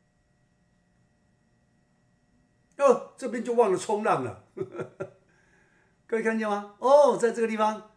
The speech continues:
那这边，哎，呃，有时候它这边就是一直在调整。它解读的时候，也许，也许你可以把它翻译成英文。来，说有时候我会这样做呢。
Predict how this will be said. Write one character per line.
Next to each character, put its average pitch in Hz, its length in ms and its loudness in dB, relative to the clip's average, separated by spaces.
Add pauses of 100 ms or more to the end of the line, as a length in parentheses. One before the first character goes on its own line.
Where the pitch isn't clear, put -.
那 190 320 -2
这 226 100 -12
边， 214 240 -8
哎， 226 220 -8 (400)
呃， 196 400 -6
有 180 180 -4
时 247 160 -10
候 262 140 0
它 214 220 -6
这 226 100 -6
边 220 120 -4
就 208 80 -10
是 196 140 -12
一 196 100 -14
直 151 100 -14
在 180 120 -4
调 151 200 -8
整。 139 140 -10 (600)
它 208 200 -10 (200)
解 156 240 -6
读 156 180 -10
的 156 60 -4
时 170 100 -8
候， 165 60 -12
也 165 180 -4
许， - 160 -14
也 190 140 -6
许 156 140 -10
你 123 80 -10
可 113 80 -8
以 120 40 -8
把 117 120 -10
它 131 40 -10
翻 151 180 -10
译 156 40 -8
成 131 120 -12
英 135 120 -12
文。 - 180 -12 (220)
来， 139 180 -14 (380)
说 226 220 -10
有 180 120 -4
时 156 100 -12
候 233 80 -2
我 180 40 -2
会 202 80 -4
这 - 100 -6
样 208 100 -8
做 202 220 -4
呢。 147 140 -6